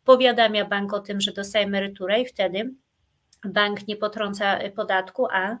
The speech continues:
podatnik musi więcej dopłacić w zeznaniu rocznym, więc my zanim, e, złożymy zeznanie roczne, sprawdźmy, czy bank został w sposób właściwy poinformowany o tym, e, tytule, który wpływa na rachunek polski, żeby,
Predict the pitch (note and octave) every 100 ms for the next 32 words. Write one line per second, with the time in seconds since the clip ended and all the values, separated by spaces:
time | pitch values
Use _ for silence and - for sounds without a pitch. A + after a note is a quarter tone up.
0 | _ A#3 G3 F#3+ A3+ A3 G#3 G#3 G3+ G3+
1 | G#3 G#3 G3+ G3 G3+ G#3 G3+ G3 A3 D4
2 | - F#3+ F#3+ F#3+ - - - - _ G#3+
3 | A3 A#3 G#3+ A#3+ C#4 B3 G#3 G#3 - -
4 | - G#3+ G#3 G#3 G#3+ G#3 A#3 - _ G#3+
5 | A3 G#3 G3+ G#3 - C4+ C4 - G#3+ G3+
6 | G3+ - B3 D#4+ A4 - - C#4+ E4+ F#4+
7 | G3 B3 C#4+ A#3 A#3 B3+ A#3+ - - A#3
8 | A#3 G3+ G3+ - G#3 G3 B3 C#4 D4+ D4
9 | B3+ A#3 G#3 G3 F#3+ D4+ - _ _ _
10 | _ _ _ A#3 C4 C4+ B3 A#3+ B3 -
11 | G#3 G#3 C4+ C4+ E4+ A#3 G3 - A#3 G3+
12 | G3+ - _ B3+ B3 A3 G#3+ G#3 G#3+ A3
13 | A3+ A3+ G#3 G#3+ - E4+ E4 A3 A3 E4+